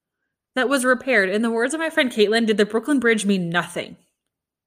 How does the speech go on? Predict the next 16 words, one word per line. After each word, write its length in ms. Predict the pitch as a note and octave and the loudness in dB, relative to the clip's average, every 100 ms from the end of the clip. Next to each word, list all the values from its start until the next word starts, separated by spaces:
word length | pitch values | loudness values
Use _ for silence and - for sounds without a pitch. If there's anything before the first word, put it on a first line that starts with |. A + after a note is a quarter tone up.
| _ _ _ _ _ _ _ _ _ _ _ _ _ _ _ _ _ _ _ _ _ _ _ _ _ _ _ _ _ _ _ _ | _ _ _ _ _ _ _ _ _ _ _ _ _ _ _ _ _ _ _ _ _ _ _ _ _ _ _ _ _ _ _ _
I 80 | F#3+ | -4
don't 160 | G3+ F#3+ | -2 -2
know. 200 | G#3 E3 _ - | -6 -8 _ -2
Like, 220 | F3+ - - | -2 -2 0
it 180 | G3+ G3 | 0 2
meant 160 | G3 F3+ | -2 -2
nothing. 420 | F3 - A2+ G#3+ _ _ _ - | -6 -6 -12 -14 _ _ _ -4
And 180 | A#3 A3 | -2 0
now, 340 | A#3+ D4 D4 - - _ _ _ | 2 2 0 -4 -20 _ _ _
spoiler 420 | - - G#3 G#3 | -14 -4 2 2
alert, 280 | G3 G3+ - | 4 2 0
again, 280 | G3 F#3+ F3+ | 0 0 0
if 80 | F3 | -2
you're 200 | F3 E3 | -4 -4
still 280 | - - G3+ | -6 -6 -4
here, 320 | D#3+ G3 | -4 -6